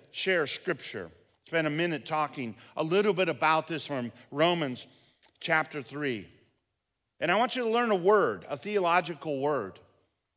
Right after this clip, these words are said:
so you can go home to your family and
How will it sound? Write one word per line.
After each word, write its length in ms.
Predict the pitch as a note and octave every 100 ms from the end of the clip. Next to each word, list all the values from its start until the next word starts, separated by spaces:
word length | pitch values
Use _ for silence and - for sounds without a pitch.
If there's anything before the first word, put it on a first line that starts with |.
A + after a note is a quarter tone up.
| _ _ _ _ _ -
so 80 |
you 60 | C3+
can 100 | D3
go 200 | E3 F#3
home 420 | E3 F3+ D3+ C#3+
to 160 | - D3+
your 80 | C#3
family 560 | - D3+ B2+ A#2 A#2
and 240 | A2+ A2+